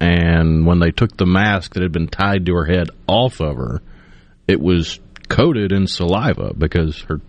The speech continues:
tongue was pressed against it. And the, the sickening part of all of this is this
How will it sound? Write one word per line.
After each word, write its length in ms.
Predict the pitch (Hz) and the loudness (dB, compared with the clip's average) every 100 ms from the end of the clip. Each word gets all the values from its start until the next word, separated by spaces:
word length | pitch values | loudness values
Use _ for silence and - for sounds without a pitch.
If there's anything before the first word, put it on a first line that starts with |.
| - | -4
tongue 320 | 92 92 87 | 0 2 4
was 120 | 82 | 2
pressed 380 | - 92 90 - | 0 0 0 0
against 320 | - 127 - | 0 0 -2
it. 140 | - - - - _ _ _ _ _ _ _ - | -8 -14 -18 -20 _ _ _ _ _ _ _ -2
And 220 | 131 127 | 2 2
the, 200 | 123 98 95 - | 2 -2 -6 -12
the 280 | 120 127 107 - | -2 -2 -2 -6
sickening 440 | - 208 180 151 | -2 0 0 0
part 240 | 131 139 131 | 2 2 0
of 60 | 120 | 0
all 200 | 165 135 | 0 0
of 80 | |
this 360 | 98 101 107 - | 2 2 2 0
is 400 | 117 117 - - - - - - | 0 2 0 -6 -12 -20 -20 -6
this 240 | - 160 | -2 -2